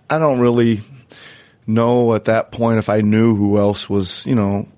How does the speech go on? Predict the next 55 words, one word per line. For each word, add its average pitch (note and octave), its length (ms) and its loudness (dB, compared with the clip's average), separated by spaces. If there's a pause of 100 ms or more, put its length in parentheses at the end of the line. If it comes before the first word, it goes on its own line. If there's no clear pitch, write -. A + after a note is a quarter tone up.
coming G2+ 300 -2
in F#2 160 -2
there G2 360 -2
or - 20 -2
if F2+ 160 -8
you G2+ 120 -2
heard F#2+ 480 -4
or G2 300 -4 (160)
whatever. G2 680 -4
I, G#2+ 120 -4
I, A2 300 -2
I G#2+ 40 -2
didn't A2+ 260 0
really A2 200 2
focus G#2+ 480 -4
on G2+ 200 -6
that. G#2 380 -4
I G#2 120 -4
just, G#2+ 360 -4 (460)
I B2 40 -2
mean, A#2 100 0
I, A2 240 -2 (120)
all A2 80 0
those G#2+ 220 -2
things G#2+ 220 0
you G#2 60 -2
just G#2 200 0
said G#2 220 0
were G2+ 100 -2
true. G2+ 500 -2
Like, G2+ 340 -4
I F#2+ 160 -4
did G2 400 -2 (240)
have A2 180 -4
five G2+ 340 -4
years G2+ 320 -2
in G2+ 80 -2
that G#2+ 160 -6
locker F#2+ 320 -4
room G2+ 240 -4
with G2+ 100 -4
those G2+ 220 -6
guys. G#2+ 480 -4 (360)
I A2 60 -8
knew, G#2 300 0
I G#2 80 -2
knew G#2+ 260 2
a - 20 0
lot G2+ 420 -2
of G2 240 -4
what G#2+ 160 -4
made G#2 240 -2
'em G2 160 -4
tick G#2 420 -6
and A2+ 260 -6